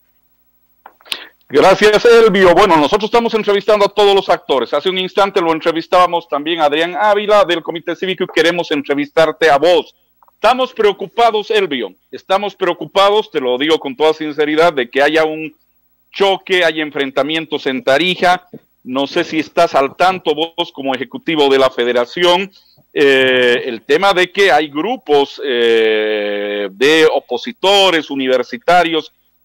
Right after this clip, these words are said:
en, eh, en la zona de la universidad y muy cerca en el aeropuerto también hay grupos de, de, eh, las organizaciones sociales, ¿no es cierto?, el movimiento al socialismo. Estamos con el temor de que pueda haber choques graves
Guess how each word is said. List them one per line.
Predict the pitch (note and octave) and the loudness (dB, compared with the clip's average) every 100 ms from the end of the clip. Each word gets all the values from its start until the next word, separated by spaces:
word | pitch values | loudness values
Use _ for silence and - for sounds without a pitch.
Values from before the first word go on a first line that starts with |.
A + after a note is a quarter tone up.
| _ | _
en, | D3+ D#3 D#3 | -2 -2 -2
eh, | C3 B2 A#2+ A2+ A2+ A#2 | -2 -2 -2 -4 -6 -6
en | |
la | G#2+ G#2 | -4 -2
zona | D#3 E3 | 0 2
de | D3+ | 2
la | |
universidad | D3 D3 C#3 D#3+ F3 F3+ | 2 0 0 0 0 0
y | C3 | -6
muy | D#3 G3+ | -6 -6
cerca | - A3 G#3 - | -2 0 0 -2
en | C3 | -4
el | A#2+ | -2
aeropuerto | A#2 A#2+ F3 F3+ | -2 -2 -4 -4
también | E3+ C3+ C3+ | -4 -2 -2
hay | C3 | 0
grupos | D3 D#3 D3 | -2 -2 -4
de, | B2 A2 - _ _ _ | -2 -2 -4 _ _ _
de, | A2+ C#3 D#3 - | -2 0 2 0
eh, | B2+ A2+ A2 G#2+ G2+ G2 - _ _ _ _ _ - | -2 0 0 -2 -4 -10 -20 _ _ _ _ _ -6
las | C3 C#3 | -4 -2
organizaciones | A#2+ B2+ B2 B2 C#3+ C3 | -2 -2 -4 -4 -4 -4
sociales, | - A#2+ - F#3+ F#3 F3 D#3 B2+ - | -4 -6 -2 0 2 2 0 -4 -12
¿no | B2 | -14
es | A#2 | -12
cierto?, | C3 C#3+ | -6 -4
el | |
movimiento | A#2+ B2+ C3+ | -4 -4 -4
al | C3 | -4
socialismo. | C3+ D3 D#3 D#3 D#3+ - - - _ | -2 0 0 0 -2 -4 -14 -20 _
Estamos | C#3+ - G#3 G#3 G#3 - | -6 -2 2 2 0 -2
con | G3 G#3 | -2 0
el | G3 F3+ | 0 -2
temor | F#3 F3 F#3 E3 C3+ | 0 2 4 2 2
de | A2 - | -2 -6
que | B2 | -8
pueda | - E3+ D#3 | -4 0 2
haber | D#3 D3 | 2 0
choques | - E3 D#3 C3+ | -4 -4 -6 -4
graves | C#3+ D3 D3 D3 | 0 2 2 -2